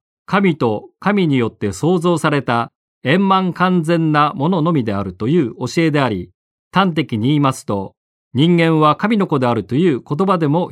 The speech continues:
表現されます。人間は本来神の最高の自己実現であり、如来であり、無限の生命、無限の知恵、無限の愛、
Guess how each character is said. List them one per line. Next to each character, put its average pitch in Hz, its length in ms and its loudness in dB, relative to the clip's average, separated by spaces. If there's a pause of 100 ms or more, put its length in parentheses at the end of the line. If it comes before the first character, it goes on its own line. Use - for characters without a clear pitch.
表 156 300 0
現 127 120 -4
さ 101 100 -6
れ 98 80 -4
ま 85 140 -6
す。 - 240 -20 (720)
人 147 220 2
間 151 160 2
は 143 160 2
本 208 240 0
来 123 320 0 (160)
神 202 280 0
の 110 320 -2
最 - 340 -2
高 190 240 0
の 180 260 -2
自 156 160 -8
己 180 140 0
実 165 280 -2
現 120 160 0
で 101 80 -4
あ 95 80 -6
り、 85 180 -10 (420)
如 120 160 2
来 151 220 2
で 143 100 2
あ 131 100 0
り、 110 240 -4 (360)
無 120 140 0
限 196 280 2
の 190 180 -2
生 185 320 0
命、 101 360 -2 (200)
無 117 160 0
限 202 280 2
の 196 140 0
知 170 180 -2
恵、 113 240 -2 (200)
無 113 160 -2
限 202 220 4
の 190 180 4
愛、 170 240 0